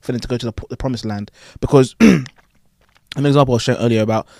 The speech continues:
the Israelites leaving Egypt. They went from slaves. They're gonna go from slaves now to being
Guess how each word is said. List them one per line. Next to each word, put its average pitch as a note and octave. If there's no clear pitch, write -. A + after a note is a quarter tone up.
the -
Israelites A2+
leaving B2
Egypt. A2+
They -
went C#3+
from A#2+
slaves. B2
They're A#2
gonna C#3
go C3+
from B2
slaves C3+
now A#2
to -
being A2